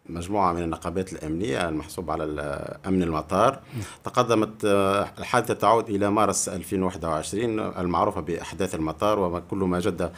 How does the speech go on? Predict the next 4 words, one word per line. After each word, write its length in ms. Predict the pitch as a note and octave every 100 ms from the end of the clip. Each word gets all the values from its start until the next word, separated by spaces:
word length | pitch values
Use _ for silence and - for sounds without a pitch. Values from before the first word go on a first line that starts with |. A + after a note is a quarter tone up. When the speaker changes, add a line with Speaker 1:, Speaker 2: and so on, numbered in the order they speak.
| - - - -
Speaker 1:
وهو 180 | G2+ F#2
معلوم 400 | F#2 F#2+ G2 F2+
للجميع. 540 | D#2 E2+ E2+ A#2 B2+ - - -
تقد-، 360 | G#2+ C3+ C3+